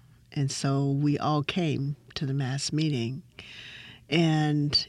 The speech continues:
it was the night that President Kennedy was speaking about the rights, equal rights for all.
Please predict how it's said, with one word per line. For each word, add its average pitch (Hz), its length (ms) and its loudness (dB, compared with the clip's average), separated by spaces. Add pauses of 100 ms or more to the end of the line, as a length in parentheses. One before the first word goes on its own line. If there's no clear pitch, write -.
(100)
it 180 140 4
was 165 200 2
the 165 100 2
night 165 400 4
that 156 160 2
President 151 480 0
Kennedy 143 720 0 (600)
was 156 140 2
speaking 135 640 -2 (800)
about 143 460 2 (340)
the 156 140 2
rights, - 600 -2 (300)
equal 160 300 0
rights 131 320 -2
for 113 140 -6
all. - 360 -4